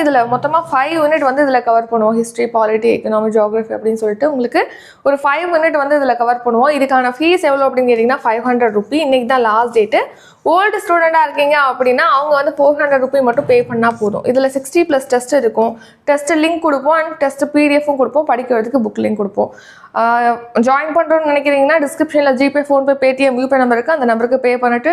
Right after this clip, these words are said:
டிஸ்கிரிப்ஷன்ல கூடிய WhatsApp நம்பருக்கு ஸ்கிரீன்ஷாட் எடுத்து அனுப்புனீங்கன்னா, உங்களை பேட்ச்ல ஆட் பண்ணிப்போம். டவுட் இருக்கவங்க கான்டாக்ட் நம்பர்ல கால் பண்ணி, இல்லைன்னா WhatsApp-ல டெக்ஸ்ட் பண்ணி கேட்கலாம். So, இப்போ நம்ம வந்து கரண்ட் அஃபேர்ஸ் பார்க்கலாம். ஃபர்ஸ்ட் கொஸ்டின், உலகின் மிகப்பெரிய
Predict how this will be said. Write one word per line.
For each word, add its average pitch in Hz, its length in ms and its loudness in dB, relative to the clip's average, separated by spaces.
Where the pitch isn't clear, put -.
டிஸ்கிரிப்ஷன்ல 262 480 -2
கூடிய 233 240 2
WhatsApp 240 280 -2
நம்பருக்கு 240 320 -2
ஸ்கிரீன்ஷாட் 269 400 0
எடுத்து 226 160 -2
அனுப்புனீங்கன்னா, 220 420 -4
உங்களை 233 200 2
பேட்ச்ல 208 320 -4
ஆட் 202 140 -6
பண்ணிப்போம். 214 320 -2
டவுட் 277 340 2
இருக்கவங்க 269 360 0
கான்டாக்ட் 247 400 0
நம்பர்ல 262 360 0
கால் 240 320 0
பண்ணி, 233 200 0
இல்லைன்னா 247 280 0
WhatsApp-ல 226 380 -2
டெக்ஸ்ட் 208 200 -12
பண்ணி 208 220 -6
கேட்கலாம். 196 320 -6
So, 311 80 2
இப்போ 311 140 0
நம்ம 302 160 0
வந்து 311 220 2
கரண்ட் 349 240 0
அஃபேர்ஸ் 330 380 -2
பார்க்கலாம். 233 380 -2
ஃபர்ஸ்ட் 285 340 -2
கொஸ்டின், 269 380 0
உலகின் 403 520 0
மிகப்பெரிய 349 640 0